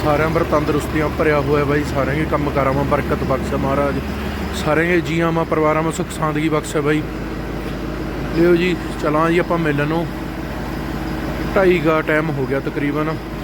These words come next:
ਲੱਗ ਜਾਏਗਾ ਆਪਾਂ ਨੂੰ ਅੱਧਾ ਘੰਟਾ ਪਿੰਡ ਤੱਕ ਜਾਂਦੇ ਵੇ। ਟਰਾਲੀ ਵੀ ਆਪਣੀ ਬਾਹਰ ਖੜੀ ਹੈ, ਉੱਥੇ ਪਾਣੀ ਆਪਾਂ ਨੇ। ਠੀਕ ਹੈ ਜੀ, ਬਣੇ ਰਹੋ ਅੱਜ ਦੀ ਵੀਡੀਓ ਕੋਲ, ਮਿਲਦੇ ਆ ਅੱਗੇ ਜਾ ਕੇ। ਲਿਓ ਜੀ,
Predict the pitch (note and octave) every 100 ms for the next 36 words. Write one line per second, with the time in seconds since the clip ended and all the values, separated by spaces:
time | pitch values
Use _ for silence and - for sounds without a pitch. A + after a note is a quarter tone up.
0 | - - - - - - - - - D#3+
1 | D3 C#3+ D#3 D3 D#3+ D#3+ C#3+ D#3 E3 E3
2 | D#3 D#3 C#3 C3 C3+ D3 C#3+ C#3 D3 D3+
3 | D3 D3 - - D3+ C3+ C#3 C#3+ C#3+ C#3+
4 | C#3 C3+ C#3 C#3 D#3 C#3+ - - - D#3
5 | C#3 B2+ C3 C3 C#3 C#3+ C#3 - - -
6 | - - - - - - - - - -
7 | - - - F3+ F#3 G#3 G#3+ F3+ F3+ F3
8 | F3 F3 D#3+ F3 E3+ D#3+ E3+ F3 F3 D#3+
9 | D3 D#3 D3+ C#3+ D3+ D3+ C#3 D3+ D3+ -
10 | - - - - - - - E3+ F#3 F#3
11 | G3+ G3